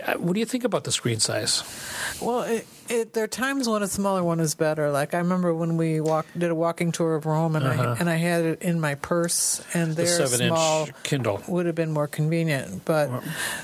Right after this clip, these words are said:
Speaker 2: but when I'm reading
Speaker 1: Reading.
Speaker 2: along, I like to have a bigger page, especially if I'm looking at something that has any illustrations or diagrams.
Speaker 1: All right. So in actuality, you need both.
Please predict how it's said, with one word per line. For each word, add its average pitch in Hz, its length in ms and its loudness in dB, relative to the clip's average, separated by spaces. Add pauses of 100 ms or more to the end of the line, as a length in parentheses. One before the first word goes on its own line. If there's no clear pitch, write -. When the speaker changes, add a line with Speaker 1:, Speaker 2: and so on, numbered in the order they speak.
(120)
Speaker 2:
but 170 220 -2
when 180 200 0
I'm 170 360 0
reading 175 360 0
Speaker 1:
Reading. 127 220 0
Speaker 2:
along, 180 200 0
I 165 80 2
like 160 200 0
to 170 80 0
have 156 120 0
a 143 60 -4
bigger 147 220 0
page, 170 400 0
especially 175 640 0
if 165 120 -2
I'm 156 160 2
looking 160 200 2
at 139 100 -4
something 156 320 0
that 143 80 2
has 147 140 2
any 151 180 0
illustrations 156 800 0
or 143 60 2
diagrams. 147 300 0
Speaker 1:
All 196 200 2
right. 220 280 0
So - 240 -2
in 156 60 2
actuality, 170 520 2
you 170 100 2
need 170 180 0
both. 202 400 0